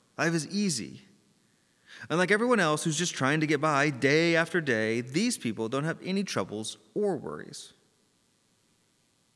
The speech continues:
Verse six, "Therefore pride is their necklace. Violence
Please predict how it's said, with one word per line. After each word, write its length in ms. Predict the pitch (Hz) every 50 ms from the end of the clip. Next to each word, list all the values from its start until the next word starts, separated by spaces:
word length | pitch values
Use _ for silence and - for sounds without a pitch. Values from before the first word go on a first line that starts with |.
| _ _ _ _ _ _ _ _ -
Verse 180 | 107 107 -
six, 440 | - - 139 139 - - - - - - - - - - _ _ _ _ _ _ _ _ _ _ -
"Therefore 300 | 123 131 120 143 135 123
pride 440 | - - - 151 151 165 175 165
is 100 | 165 156
their 100 | 156 165
necklace. 680 | 151 135 113 - - 62 62 - - - - - - - _ _ _ _ _ _ _ _ _ _ _ -
Violence 680 | 101 98 123 131 135 131 113 110 104 101 - - -